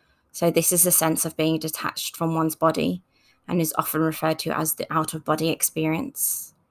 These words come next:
Derealization. So this is the feeling that the world is not real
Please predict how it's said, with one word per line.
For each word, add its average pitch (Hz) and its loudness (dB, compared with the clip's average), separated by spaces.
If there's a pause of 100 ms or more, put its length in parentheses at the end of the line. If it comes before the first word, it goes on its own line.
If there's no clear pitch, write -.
(1500)
Derealization. 175 4 (1300)
So - 2 (280)
this 208 0
is 208 0
the 220 4
feeling 175 4
that 170 2
the 175 -2
world 165 8
is 165 -4
not 170 -2
real 160 2